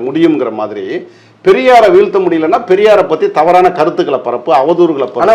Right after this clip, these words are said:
Speaker 2: ஒரு காலத்துல
Speaker 1: அப்படி
Speaker 2: பெரியாரை பத்தி பயங்கரமா மேடைக்கு
Speaker 1: அவரு,
Speaker 2: மேடை சில்லாகிச்சு
Speaker 1: அவர்
Speaker 2: பேசினவர்
Speaker 1: போல
Speaker 2: தானே அவரு?
Speaker 1: பேசினவர் இல்லையே, அவர் போல பேசினவர் இல்லையே.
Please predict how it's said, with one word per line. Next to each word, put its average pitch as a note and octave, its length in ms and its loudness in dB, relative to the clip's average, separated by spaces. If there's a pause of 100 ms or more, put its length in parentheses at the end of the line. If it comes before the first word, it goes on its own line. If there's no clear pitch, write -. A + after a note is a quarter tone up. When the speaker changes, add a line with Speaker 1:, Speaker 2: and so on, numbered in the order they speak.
Speaker 2:
ஒரு F3+ 120 2
காலத்துல G#3+ 400 2
Speaker 1:
அப்படி F#3 120 0
Speaker 2:
பெரியாரை G#3 400 4
பத்தி F3+ 200 -2 (180)
பயங்கரமா F3 420 0 (220)
மேடைக்கு E3+ 360 2
Speaker 1:
அவரு, F3+ 100 4
Speaker 2:
மேடை F#3+ 160 4 (380)
சில்லாகிச்சு F3+ 500 2
Speaker 1:
அவர் C3 80 -2
Speaker 2:
பேசினவர் D#3 300 2
Speaker 1:
போல - 80 0
Speaker 2:
தானே - 100 0
அவரு? - 100 2
Speaker 1:
பேசினவர் G#3 440 0
இல்லையே, G#3+ 420 0 (320)
அவர் D#3 200 -2
போல A3+ 200 2
பேசினவர் G3 500 0
இல்லையே. F3 220 2